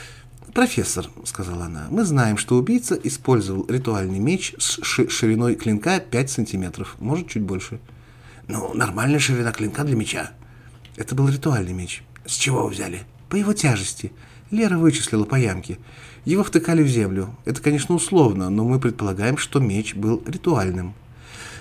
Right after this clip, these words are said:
"Э, если убийца использовал ритуальный меч, то значит, он его изготовил, скорее всего, кустарным способом, или взял любой меч и сделал его ритуальным. Нанес символы, руны, может, да, что-то добавил нужное, приделал что-то".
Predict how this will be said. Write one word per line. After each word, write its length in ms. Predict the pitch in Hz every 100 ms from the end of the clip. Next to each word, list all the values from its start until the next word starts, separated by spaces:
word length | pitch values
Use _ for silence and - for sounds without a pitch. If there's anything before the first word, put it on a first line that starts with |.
| -
"Э, 160 | 120 110
если 380 | 120 147 143
убийца 420 | 147 147 147 131 123
использовал 720 | 123 - 131 104 98 101 -
ритуальный 520 | 117 - 98 92 95
меч, 280 | 123 147 -
то 140 | 131
значит, 420 | 110 95 95 135 -
он 160 | 98 104
его 260 | 131 123
изготовил, 600 | - 135 160 - 104 82 85
скорее 320 | - 95 90
всего, 260 | - 85
кустарным 540 | - 143 - 233 196 120
способом, 540 | - 95 92 95 95 - - -
или 180 | 277 190
взял 220 | 143 131
любой 300 | 113 107 107
меч 240 | 160 185
и 20 |
сделал 300 | 156 101 104
его 240 | 127 117 110
ритуальным. 480 | 110 95 90 95 98 -
Нанес 280 | 85 92 87
символы, 460 | - 123 160 165 170
руны, 400 | 104 101 110 139
может, 300 | 113 113 131
да, 160 | 107
что-то 240 | - 160 180
добавил 420 | 117 90 87 98
нужное, 380 | 107 101 98 107
приделал 460 | 202 - 98 92
что-то". 420 | - 104 101 98